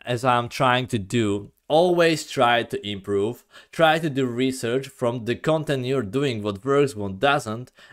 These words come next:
and try to do it better than others. Because there is a lot of, uh,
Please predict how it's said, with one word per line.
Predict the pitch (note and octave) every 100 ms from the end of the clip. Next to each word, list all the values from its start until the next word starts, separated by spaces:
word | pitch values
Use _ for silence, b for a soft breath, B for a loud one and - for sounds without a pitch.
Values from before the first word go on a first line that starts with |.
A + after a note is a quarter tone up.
| B
and | E3 F3+ F3
try | - D3+ C3+
to | C#3 A#2+
do | G2+ B2+ B2+
it | A2 G2
better | A2+ B2+
than | C3 C3 C3
others. | C3+ C3+ D#2+ - - b b b b
Because | - F3+ E3
there | G3 G3
is | F3+
a | F3+
lot | F#3 F#3+ D#3
of, | C3+ - -
uh, | G#2 A#2